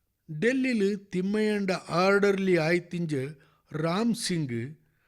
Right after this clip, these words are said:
ಶೇಖಾಪುರಕಾರ. ಎಲ್ಲಂಜೋ ಗುಟ್ಟಾರಿಂಜ ಬಂದಿತ್ತು.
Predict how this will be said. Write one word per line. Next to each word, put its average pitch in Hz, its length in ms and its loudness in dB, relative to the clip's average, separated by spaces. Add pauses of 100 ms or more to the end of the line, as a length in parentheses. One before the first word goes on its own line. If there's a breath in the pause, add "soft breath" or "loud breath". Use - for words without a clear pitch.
(540)
ಶೇಖಾಪುರಕಾರ. 202 1500 0 (1160)
ಎಲ್ಲಂಜೋ 247 760 0
ಗುಟ್ಟಾರಿಂಜ 196 680 2
ಬಂದಿತ್ತು. 170 720 -2